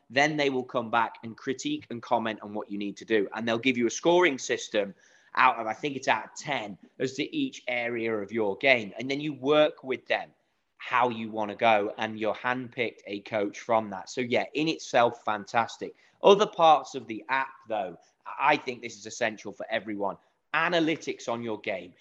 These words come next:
that then break down, well, for a start, which would be in Matt's case, how far the clubs actually go and the jobs that they do.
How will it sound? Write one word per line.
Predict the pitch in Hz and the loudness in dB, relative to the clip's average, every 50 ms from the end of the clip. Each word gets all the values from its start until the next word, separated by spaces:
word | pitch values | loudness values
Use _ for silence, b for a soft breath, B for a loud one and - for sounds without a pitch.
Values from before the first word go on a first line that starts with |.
| b b | b b
that | - 131 131 123 | -4 -4 -2 0
then | 127 123 123 117 | -2 -4 -4 -4
break | - 113 120 135 147 175 170 - _ | -4 0 2 4 4 2 2 -2 _
down, | - 117 110 104 98 95 92 95 90 _ _ _ _ _ | -4 -2 -2 -2 -4 -6 -8 -10 -12 _ _ _ _ _
well, | - 110 104 101 - - | -8 -8 -8 -8 -6 0
for | - 127 | 2 2
a | 120 | 2
start, | - - - 170 156 127 104 101 107 113 - | 2 4 8 10 10 10 8 6 0 -2 -4
which | - 113 - | -6 -10 -12
would | 101 90 | -10 -10
be | 107 104 | -8 -10
in | 101 104 | -8 -6
Matt's | 113 120 117 - - | -6 -6 -6 -8 -10
case, | - 104 90 95 92 - b b b b b b b | -10 -10 -10 -10 -12 -16 b b b b b b b
how | - 143 147 147 156 165 165 175 | 2 4 8 10 10 10 10 8
far | 170 - - - - 160 156 151 135 123 117 110 117 120 | 4 -2 -8 2 6 8 8 8 8 6 2 -2 -4 -4
the | 117 110 | -6 -8
clubs | - - - 143 135 127 120 104 - - - | -12 -10 -4 -2 -2 -2 -2 -4 -10 -14 -10
actually | 127 120 113 - - - - 127 117 113 110 | -8 -8 -8 -10 -12 -14 -10 -10 -8 -10 -8
go | - - 117 113 110 107 107 110 | -4 0 2 2 2 2 0 -4
and | 110 107 | -6 -10
the | 110 | -12
jobs | 101 - - 127 120 117 120 - - | -12 -4 0 2 2 2 2 -2 -10
that | 113 101 - | -14 -14 -12
they | - 101 98 92 | -10 -10 -10 -10
do. | 85 - 104 95 - | -8 -6 -6 -6 -6